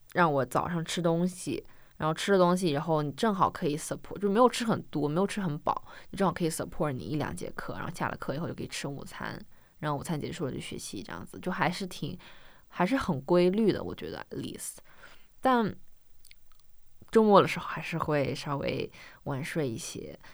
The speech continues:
就可能这就是大家都会那个，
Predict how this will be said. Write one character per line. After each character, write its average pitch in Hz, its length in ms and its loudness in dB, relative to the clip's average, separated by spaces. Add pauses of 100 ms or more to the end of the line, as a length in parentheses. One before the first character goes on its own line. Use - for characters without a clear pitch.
(100)
就 - 100 -2
可 165 140 -4
能 135 120 -4
这 147 120 -4
就 127 120 -2
是 160 120 -6
大 - 160 -4
家 - 200 -2
都 135 140 -2
会 120 340 -4 (440)
那 120 180 -6
个， 55 500 -10